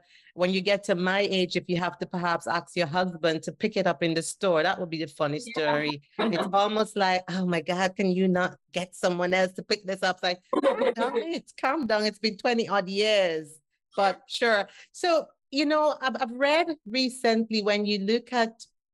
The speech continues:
Speaker 1: the likes of athletes, female athletes in sports. For,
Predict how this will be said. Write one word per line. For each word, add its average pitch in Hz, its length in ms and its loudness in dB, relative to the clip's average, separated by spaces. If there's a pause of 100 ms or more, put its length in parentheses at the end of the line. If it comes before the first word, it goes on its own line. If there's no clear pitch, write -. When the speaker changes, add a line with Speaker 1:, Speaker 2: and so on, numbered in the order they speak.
(500)
Speaker 1:
the 214 160 4
likes 196 440 0
of 190 320 0
athletes, 185 600 -2
female 180 400 2
athletes 175 600 -2
in 160 180 0
sports. 208 800 0 (340)
For, 233 220 2